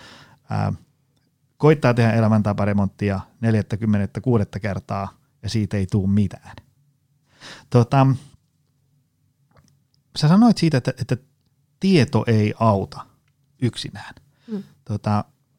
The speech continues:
Speaker 1: se, se on siinä mielessä hauska, mä, mä oon itekin, se,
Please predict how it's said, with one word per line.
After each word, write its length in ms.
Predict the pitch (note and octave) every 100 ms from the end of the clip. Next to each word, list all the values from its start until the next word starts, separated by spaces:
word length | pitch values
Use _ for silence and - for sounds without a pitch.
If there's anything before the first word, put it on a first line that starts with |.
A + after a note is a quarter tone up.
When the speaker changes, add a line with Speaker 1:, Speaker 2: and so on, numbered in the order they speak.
| _ _ _ _ _ _ _ _ C3+
Speaker 1:
se, 180 | B2+ C3+ -
se 100 | A#2+
on 100 | D3
siinä 220 | F#3+ F#3+
mielessä 320 | E3 C3 A#2+ B2+
hauska, 360 | C3+ - A#2 -
mä, 160 | C3
mä 80 | B2+
oon 100 | C3
itekin, 460 | D3 C3+ C3+ A#2+ A#2+ _ _ -
se, 120 | B2